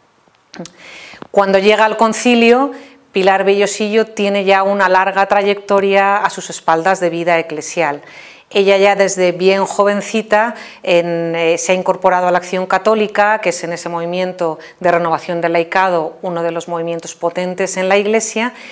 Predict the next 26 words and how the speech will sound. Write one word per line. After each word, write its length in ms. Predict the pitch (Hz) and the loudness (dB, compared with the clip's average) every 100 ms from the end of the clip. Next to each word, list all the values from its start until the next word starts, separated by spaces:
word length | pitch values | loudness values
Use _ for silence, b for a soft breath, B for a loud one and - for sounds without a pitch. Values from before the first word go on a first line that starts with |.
| B B - | B B -4
En 140 | 214 214 | -2 2
mil 180 | 240 233 | 2 4
novecientos 580 | 220 214 220 214 208 | 2 0 -2 -2 -6
cuarenta, 720 | - 208 233 254 247 233 262 269 B - | 0 2 2 0 2 0 0 -6 B -2
al 140 | 185 | 0
año 180 | 190 185 | 0 -2
siguiente 380 | 196 185 180 180 | -2 -2 -2 -2
de 100 | 175 | -2
concluir 480 | 180 180 185 180 180 | -4 -4 -2 0 0
en 100 | 175 | -4
España 400 | 175 185 180 170 | -4 -4 -2 -2
la 80 | |
Guerra 260 | 170 175 175 | -2 -2 -4
Civil, 520 | 175 190 220 185 B B B B B - | -4 -4 -2 -2 B B B B B -4
eh, 140 | 190 | -2
Pilar 340 | 190 202 196 202 | 2 4 4 2
es 100 | 180 | 0
nombrada 480 | 196 196 208 202 196 | -2 2 2 2 -2
presidenta 580 | 175 - 185 190 196 | -4 -2 -2 0 0
nacional 540 | 190 185 190 196 220 208 | -2 -2 -4 0 0 2
de 80 | 170 | 0
las 160 | 165 | -2
Jóvenes 400 | - 190 190 202 | 0 0 0 -2
de 80 | 202 | -2
Acción 280 | 196 220 220 | -2 -4 -2
Católica 640 | 233 233 233 233 233 269 | 0 0 0 0 -2 -2